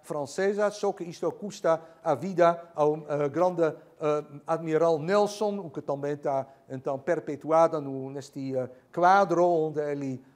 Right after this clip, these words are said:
eh, assim, eh, morre, eh, eh, perforado por uma bala francesa, provavelmente, eh, cha-, ainda cantando Long Live the Queen ou algo do tipo,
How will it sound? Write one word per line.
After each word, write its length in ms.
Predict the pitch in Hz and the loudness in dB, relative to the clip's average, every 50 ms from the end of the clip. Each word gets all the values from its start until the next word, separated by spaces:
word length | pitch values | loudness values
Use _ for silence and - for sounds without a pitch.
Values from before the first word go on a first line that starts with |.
| _ _ _ | _ _ _
eh, 360 | 147 139 135 135 131 131 127 131 127 - | 0 2 2 2 2 -2 -4 -6 -8 -8
assim, 460 | - 131 - - 160 151 143 135 131 | -10 -8 -8 -6 -8 -6 -6 -4 -4
eh, 160 | 127 127 120 - - _ - | -4 -4 -4 -8 -14 _ -6
morre, 360 | 143 160 190 196 185 185 185 | 0 4 6 6 6 8 8
eh, 840 | 175 170 170 160 160 147 143 143 139 135 135 143 139 127 131 127 123 - - _ _ _ _ - 139 | 8 8 6 6 4 4 4 4 2 2 0 -2 -2 -2 -2 -4 -6 -10 -20 _ _ _ _ -12 -10
eh, 260 | 147 156 - 131 117 117 _ _ 127 110 107 _ _ _ - 135 - 113 - _ | -10 -10 -10 -12 -14 -14 _ _ -20 -20 -20 _ _ _ -20 -20 -20 -20 -16 _
perforado 640 | - 160 147 127 - - 147 147 156 160 165 151 151 | -4 -4 -4 -4 -6 -6 -2 0 2 2 2 0 -2
por 180 | - - 156 143 | -4 -4 -4 -4
uma 480 | 147 143 135 135 131 131 131 123 120 | -4 -6 -8 -10 -8 -8 -8 -8 -8
bala 320 | 120 117 165 160 156 156 143 | 2 4 4 4 4 2 0
francesa, 880 | - - 143 143 131 123 - - 185 185 180 170 131 185 180 180 180 - - - - _ _ _ _ _ _ | -2 -6 -8 -10 -10 -10 -6 -2 0 0 0 0 2 2 0 0 0 -8 -18 -20 -20 _ _ _ _ _ _
provavelmente, 640 | - 165 175 151 160 156 147 147 156 156 151 156 156 | 0 2 2 2 2 0 0 0 -2 -4 -4 -2 0
eh, 200 | 151 139 139 135 | 0 0 0 -2
cha-, 520 | 131 - - 165 147 139 131 135 135 131 - | -4 -4 -4 -4 -4 -4 -6 -12 -16 -8 -4
ainda 360 | 143 143 156 160 156 156 143 | -2 -2 -2 -2 -2 -2 -2
cantando 760 | - - 156 143 131 - 165 160 160 156 156 147 147 147 139 139 - - _ | -2 -4 -8 -8 -4 -2 -2 -2 0 0 0 2 2 0 -2 -4 -10 -16 _
Long 240 | 139 156 160 160 160 | 0 0 0 0 0
Live 180 | 156 156 147 127 | -2 -4 -4 -4
the 100 | 139 135 | -8 -10
Queen 320 | - - 185 190 185 175 | -8 -6 -6 -6 -4 -2
ou 60 | 170 | 0
algo 300 | 160 160 165 156 151 160 | 0 2 0 0 -2 -6
do 120 | 147 151 147 | -8 -8 -10
tipo, 440 | - 170 165 - - 160 151 156 | -10 -12 -12 -4 -4 -4 -4 -4